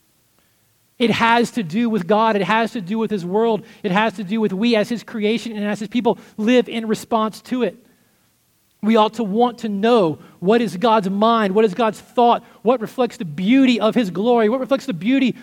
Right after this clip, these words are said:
of our hope and confidence in him, and how we think about how we live and what we do, not only as God's people, as the church, but in the world in which he's put us. Friends, I want you to know the,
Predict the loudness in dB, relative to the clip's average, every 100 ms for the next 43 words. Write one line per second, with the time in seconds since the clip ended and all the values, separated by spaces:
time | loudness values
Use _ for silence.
0 | -8 -2 0 0 -2 -2 -4 -6 -4 -4
1 | -4 -6 -6 -4 0 -2 -4 -8 -2 -2
2 | -2 -4 -4 0 0 0 0 0 0 0
3 | 2 2 0 -2 -2 -4 -6 -4 -4 -6
4 | -8 _ _ _ _ _ _ -2 0 0
5 | -2 0 2 2 2 0 0 0 0 0
6 | -4 -4 -6 -2 -2 -4 -10 -4 0 0
7 | 0 0 0 0 -2 -4 -4 -4 -6 -12
8 | -8 -6 -8 -16 -20 _ _ _ _ _
9 | _ _ _ _ _ _ _ _ _ _
10 | _ -2 0 2 2 0 -2 -4 2 2
11 | 2